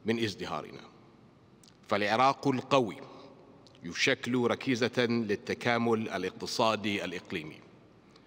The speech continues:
وإيجاد بيئة إيجابية لتعزيز التعاون بين دول المنطقة. أيها الإخوة، يأتي انعقاد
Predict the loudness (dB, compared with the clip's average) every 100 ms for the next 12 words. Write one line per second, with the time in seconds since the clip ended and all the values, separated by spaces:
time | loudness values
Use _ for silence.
0 | -20 -6 -2 0 -2 0 4 4 4 0
1 | -2 -2 2 0 2 0 0 0 2 2
2 | 2 -4 -6 -10 -16 -20 -20 -20 -20 -20
3 | -10 -6 -2 0 0 0 0 0 0 0
4 | 0 0 2 4 2 0 0 0 0 -2
5 | -8 -14 -20 -12 -6 -6 -6 -8 -10 -14
6 | -16 -18 -20 -20 -20 -20 -20 _ -20 -20
7 | -20 -20 -20 -20 -20 -20 -20 -20 -6 0
8 | 2 2 2 -2 -6 -12 -18 -20 -20 -20
9 | -20 -20 -20 -20 -20 -20 -20 -20 -20 0
10 | 2 2 4 4 4 2 2 2